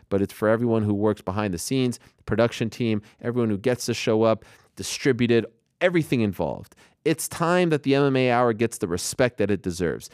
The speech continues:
not just as the best show in M M A, because it's been that for the past decade, but as one of the best shows in sports,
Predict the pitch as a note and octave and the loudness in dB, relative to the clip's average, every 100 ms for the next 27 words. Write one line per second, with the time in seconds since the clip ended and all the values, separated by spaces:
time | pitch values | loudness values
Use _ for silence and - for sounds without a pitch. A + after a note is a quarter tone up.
0 | _ C3 F#3 F#3+ D#3 C#3+ A#2+ G#2+ F2+ B2+ | _ 0 0 0 -2 -2 -2 -4 0 0
1 | - - C#3+ G#2+ F#2+ F2+ F#2 F2+ F#2 F#2 | 0 2 4 4 0 -2 -2 -2 -4 -6
2 | F2 F2+ G2+ C3+ B2 F#2 - F2 G#2 G2+ | -6 -6 0 2 2 0 -2 -6 -2 -4
3 | - A2 G#2+ E2+ E2 - - G#2 D3+ F#3 | 0 -2 0 -4 -4 -8 -4 -2 -2 -2
4 | B2 C3+ C3+ - C3+ G#2+ F2+ - - - | -2 -2 -2 0 -2 0 -4 -4 -6 -2
5 | A#2+ C#2 - | -2 -2 -6